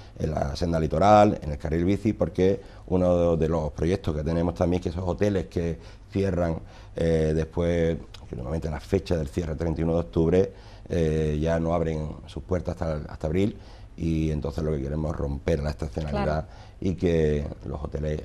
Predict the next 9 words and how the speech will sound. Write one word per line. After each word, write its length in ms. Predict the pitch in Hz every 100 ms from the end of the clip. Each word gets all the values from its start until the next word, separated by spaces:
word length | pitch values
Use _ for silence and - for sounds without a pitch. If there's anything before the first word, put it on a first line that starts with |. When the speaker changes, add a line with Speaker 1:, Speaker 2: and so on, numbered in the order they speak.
| -
Speaker 1:
abran 380 | - 73 82
los 140 | 85 76
trescientos 480 | 73 - 78 80 78
sesenta 280 | 73 76
y 40 | 69
cinco 240 | 78 73
días 160 | 76 76
del 120 | 73
año, 280 | 80 87 -